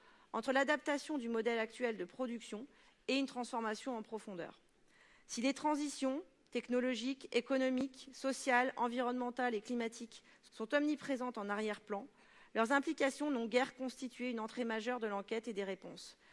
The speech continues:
traduisant peut-être en l'espèce donc notre inconfort à tous sur le sujet. Il faudra bien pourtant atterrir, nous prévient Bruno Latour,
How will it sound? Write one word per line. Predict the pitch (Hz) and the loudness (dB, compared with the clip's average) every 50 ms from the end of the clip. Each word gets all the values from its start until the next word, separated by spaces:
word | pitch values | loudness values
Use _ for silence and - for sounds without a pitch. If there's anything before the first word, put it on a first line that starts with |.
| - - _ _ | -20 -20 _ _
traduisant | - - 277 269 247 285 277 285 285 269 | 0 4 4 4 4 2 2 2 2 2
peut-être | - 311 320 - - 220 208 - - - - | 2 0 0 0 0 0 -2 -2 -6 -10 -4
en | - 277 | -2 0
l'espèce | 277 269 247 - - - 214 202 240 - - - - - - - - _ - | 2 2 0 -2 -4 -4 -4 -4 -4 -6 -8 -16 -20 -20 -20 -20 -20 _ -4
donc | 220 247 269 262 - - - - | 0 0 0 0 -2 -6 -8 0
notre | 226 247 247 - 302 | 2 2 2 2 2
inconfort | 311 302 - 294 294 269 - 302 294 294 | 0 0 0 -2 -4 0 2 4 4 6
à | 240 220 | 4 4
tous | 220 - - 294 262 - - - - | 2 0 -4 -6 -6 -6 -8 -10 -12
sur | - - - | -10 -8 -6
le | 190 190 | -6 -6
sujet. | - - 214 190 180 165 - - - _ _ _ _ - - - - - - | -6 -8 -10 -8 -6 -6 -8 -8 -14 _ _ _ _ -20 -20 -20 -20 -14 -10
Il | - 220 | -8 -4
faudra | - 277 294 294 294 294 269 | 0 0 2 4 4 4 4
bien | 247 302 294 302 | 4 4 2 2
pourtant | 285 - 254 - - - 240 240 - - | 2 -2 -8 -6 -2 0 0 0 0 2
atterrir, | - 240 233 - 269 269 247 294 269 233 - - - - | 2 2 2 2 2 2 2 2 2 0 -2 -4 -10 -8
nous | 226 220 | -6 -6
prévient | 196 - - 240 208 226 233 226 | -4 -4 -4 -4 -2 -2 -4 -4
Bruno | 208 214 233 226 226 220 | -4 -4 -4 -2 -2 -2
Latour, | 208 196 - - 196 170 165 - - - | -2 -4 -4 -6 -8 -10 -10 -12 -16 -20